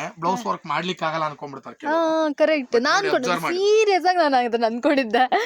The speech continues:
Speaker 2: ಯೂಶುವಲ್ ಆಗಿ ನಾನ್ ಕೂಡ ಅನ್ಕೊಂತಾ ಇದ್ದೆ ಟಿಶ್ಯೂ ಸಿಲ್ಕ್ ಸ್ಯಾರಿ ಮೇಲೆ ಬ್ಲೌಸ್ ವರ್ಕ್ ನಡೆಯಲ್ಲ ಅಂತ,
Speaker 1: ಹೌದು.
Speaker 2: but ಇದು ಎಷ್ಟು ಪರ್ಫೆಕ್ಟ್ ಆಗಿ ಮಾಡಿದ್ದಾರೆ ನೋಡ್ರಿ.
Speaker 1: ಸಖತ್ತಾಗಿ ಕಾಣುತ್ತೆ.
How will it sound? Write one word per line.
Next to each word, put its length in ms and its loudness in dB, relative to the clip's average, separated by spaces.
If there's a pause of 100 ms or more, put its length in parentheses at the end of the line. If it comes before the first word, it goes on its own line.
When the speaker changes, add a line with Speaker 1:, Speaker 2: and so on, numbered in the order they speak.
(300)
Speaker 2:
ಯೂಶುವಲ್ 400 4
ಆಗಿ 260 4 (100)
ನಾನ್ 300 4
ಕೂಡ 160 2
ಅನ್ಕೊಂತಾ 420 0
ಇದ್ದೆ 180 0
ಟಿಶ್ಯೂ 400 -2
ಸಿಲ್ಕ್ 340 -4
ಸ್ಯಾರಿ 300 0
ಮೇಲೆ 260 -2
ಬ್ಲೌಸ್ 340 2
ವರ್ಕ್ 240 -4
ನಡೆಯಲ್ಲ 400 0
ಅಂತ, 220 0
Speaker 1:
ಹೌದು. 140 0
Speaker 2:
but 160 -2
ಇದು 140 -10 (140)
ಎಷ್ಟು 260 -6 (180)
ಪರ್ಫೆಕ್ಟ್ 540 4
ಆಗಿ 140 0
ಮಾಡಿದ್ದಾರೆ 380 -2 (120)
ನೋಡ್ರಿ. 240 -2
Speaker 1:
ಸಖತ್ತಾಗಿ 240 -10
ಕಾಣುತ್ತೆ. 220 -20